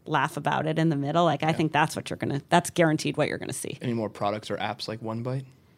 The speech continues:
Speaker 1: In development, but
Speaker 2: Yeah.
Speaker 1: not ready to talk about.
Speaker 2: Got you, got you. How's, how's the success been for One
Speaker 1: Oh, I
Speaker 2: Bite?
Speaker 1: mean, One Bite's amazing.
Speaker 2: Yeah.
Speaker 1: A million people use One Bite. Single biggest database of pizza in the world. I would argue One Bite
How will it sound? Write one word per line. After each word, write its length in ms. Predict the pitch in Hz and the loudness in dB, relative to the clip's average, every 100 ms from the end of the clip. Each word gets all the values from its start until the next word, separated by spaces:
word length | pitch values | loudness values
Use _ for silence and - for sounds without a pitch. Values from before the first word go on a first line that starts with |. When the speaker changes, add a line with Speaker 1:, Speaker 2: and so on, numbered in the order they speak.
| _ _ _ _ _ _ _ _ - | _ _ _ _ _ _ _ _ 4
Speaker 1:
In 180 | 226 | 6
development, 680 | 233 247 202 175 - 156 - | 8 8 6 6 2 0 0
but 100 | - | -2
Speaker 2:
Yeah. 100 | 120 | 2
Speaker 1:
not 200 | 131 165 | 2 2
ready 240 | 170 165 170 | 0 0 0
to 100 | 170 | -2
talk 260 | - - - | -6 -6 -6
about. 260 | - - | -6 -6
Speaker 2:
Got 340 | - 113 107 - | -6 -8 -8 -12
you, 80 | 107 - | -16 -16
got 320 | 101 120 - | -16 -14 -14
you. 80 | 131 | -6
How's, 340 | 135 139 120 - | 4 4 4 2
how's 200 | 123 117 | 2 2
the 60 | 110 | 0
success 380 | 110 - 101 - | -2 -2 -2 -2
been 180 | 87 | -4
for 120 | 87 92 | -4 -4
One 140 | 87 | 4
Speaker 1:
Oh, 40 | |
I 100 | 226 | 6
Speaker 2:
Bite? 60 | 175 | 8
Speaker 1:
mean, 100 | 170 | 6
One 160 | 190 190 | 4 4
Bite's 240 | 175 160 | 2 2
amazing. 440 | 151 147 135 - 156 | 0 0 -2 -8 -8
Speaker 2:
Yeah. 180 | 104 90 | -8 -6
Speaker 1:
A 60 | |
million 320 | 156 165 151 143 | 2 2 2 0
people 260 | 151 123 | -2 -4
use 240 | 87 98 - | -6 -8 -6
One 160 | 135 | -4
Bite. 360 | 135 87 - - | -2 -2 -4 -4
Single 240 | - 156 | 2 2
biggest 320 | 156 160 151 - | 4 2 0 -2
database 460 | 139 131 135 131 | -2 -2 -2 -4
of 100 | 135 | -6
pizza 500 | - 147 - 87 135 - - | -6 -6 -4 -4 -4 -6 0
in 120 | 156 | 2
the 80 | 143 | 4
world. 560 | 151 156 131 135 135 - | 4 4 4 0 -2 -2
I 120 | 151 | 0
would 100 | 151 | 4
argue 340 | 151 151 147 147 | 2 2 -2 -2
One 280 | 135 147 | 0 2
Bite 400 | 147 135 139 135 | 2 2 0 -4